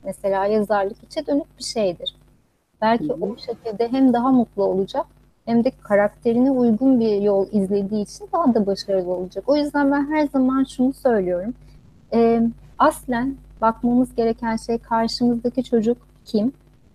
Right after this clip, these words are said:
Speaker 1: Mizacı nedir? Doğal eğilimleri ne yönde? Neye daha çok tutku duyuyor? Ee, ona bakıp ona göre bir yol belirlemek. Ben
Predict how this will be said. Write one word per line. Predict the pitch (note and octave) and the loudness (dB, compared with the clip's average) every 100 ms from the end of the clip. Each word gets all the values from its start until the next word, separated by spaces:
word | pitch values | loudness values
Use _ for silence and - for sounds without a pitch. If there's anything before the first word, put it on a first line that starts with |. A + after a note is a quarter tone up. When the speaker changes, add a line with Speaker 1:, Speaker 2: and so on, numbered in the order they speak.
| _ _ _ _ _ - | _ _ _ _ _ -4
Speaker 1:
Mizacı | G#3+ G3+ A3 G#3+ G3+ A3+ | -2 -2 -4 -4 -2 0
nedir? | G#3 F3+ F3+ - _ _ _ A3 | 0 -4 -10 -14 _ _ _ 0
Doğal | A3+ A#3+ A#3+ | 2 2 2
eğilimleri | A3+ A3+ G#3+ G#3+ G3+ G3+ F#3+ G#3 A3 | 2 2 4 2 0 -2 -2 -4 -2
ne | G3+ G#3 | -2 0
yönde? | F#3+ E3+ E3 E3+ - _ _ _ - | -2 -6 -12 -14 -16 _ _ _ 0
Neye | B3 D#4 E4 | 2 2 0
daha | D#4 C#4 | -2 -2
çok | - G#3 - | -2 -6 -6
tutku | G3+ - F#3+ E3+ | -10 -8 -8 -6
duyuyor? | F3 E3+ D#3+ E3 - - - - - - - | -6 -4 -8 -12 -18 -20 -20 -20 -20 -16 -2
Ee, | G#3 G3 G3 - - - - - | 0 2 0 -2 -6 -14 -16 0
ona | A#3+ C#4 C#4+ | 4 4 4
bakıp | B3 - F#4 - - - - - | 0 0 -16 -16 -20 -20 -18 -2
ona | B3 C4+ | 2 4
göre | C4 B3 G3+ F3 - _ _ _ - | 4 4 2 0 -10 _ _ _ -2
bir | G3 E3+ - - | 0 0 -8 -6
yol | F#3 F#3 F3+ E3+ | 2 4 2 -2
belirlemek. | F3+ E3+ E3+ E3+ E3+ _ _ _ _ _ _ _ - | -6 -6 -8 -10 -14 _ _ _ _ _ _ _ -4
Ben | A#3 | 0